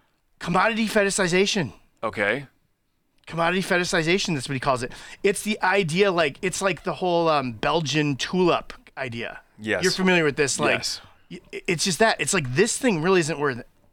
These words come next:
Speaker 1: anything.
Speaker 2: Diamonds.
Speaker 1: It's diamond,
Speaker 2: Di-,
Speaker 1: di-,
Speaker 2: diamonds.
Speaker 1: dude, diamonds are perfect.
Speaker 2: Perfectly.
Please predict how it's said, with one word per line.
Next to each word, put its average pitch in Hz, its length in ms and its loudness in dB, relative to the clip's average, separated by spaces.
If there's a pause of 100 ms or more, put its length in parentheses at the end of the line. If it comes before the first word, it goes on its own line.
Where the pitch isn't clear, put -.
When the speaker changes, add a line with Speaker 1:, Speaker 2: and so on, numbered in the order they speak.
Speaker 1:
anything. 151 580 -2
Speaker 2:
Diamonds. 147 420 -2 (220)
Speaker 1:
It's - 220 -10 (340)
diamond, 240 400 0
Speaker 2:
Di-, 180 140 4
Speaker 1:
di-, 339 60 2
Speaker 2:
diamonds. - 220 0
Speaker 1:
dude, 269 140 4
diamonds 202 320 0
are - 40 -10
perfect. 196 160 4
Speaker 2:
Perfectly. 113 320 -2